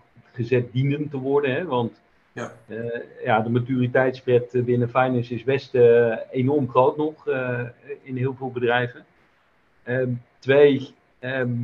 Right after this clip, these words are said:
Speaker 1: ja, ik heb eigenlijk een hekel aan, eh, het woord, eh, de relatie business controller en business, om eerlijk te zijn. Hè, want finance is gewoon een onderdeel van het bedrijf.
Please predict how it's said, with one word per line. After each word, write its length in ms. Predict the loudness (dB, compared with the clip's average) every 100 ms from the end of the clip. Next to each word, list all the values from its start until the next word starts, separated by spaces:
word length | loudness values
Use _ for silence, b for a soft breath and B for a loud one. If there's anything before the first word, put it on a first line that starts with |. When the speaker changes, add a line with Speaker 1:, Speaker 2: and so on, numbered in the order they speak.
| -8 _ _ _ -4
Speaker 1:
ja, 100 | -2
ik 120 | 4
heb 100 | 4
eigenlijk 400 | 6 4 4 2
een 80 | 4
hekel 380 | 4 4 2 4
aan, 240 | 0 2
eh, 240 | 0 0
het 140 | -2 -2
woord, 380 | 2 4 2 0
eh, 60 | 0 0 -2 -4 -6
de 140 | -2
relatie 480 | 0 2 0 -2 -6
business 360 | -4 -4 -6 -8
controller 480 | -8 -4 -2 0 -2
en 100 | -2
business, 560 | -6 -6 -14 -14 -20
om 160 | -12 -8
eerlijk 300 | -4 -4 -6
te 80 | -12
zijn. 320 | -8 -8 -10 _ _ _ _ _ -12
Hè, 120 | -6
want 200 | -6 -2
finance 440 | 0 0 -2 -4
is 120 | -8 -2
gewoon 280 | 0 0
een 120 | 0 -4
onderdeel 420 | -6 0 0 2
van 180 | 0 0
het 200 | -2 -2
bedrijf. 480 | -4 -2 -4 -8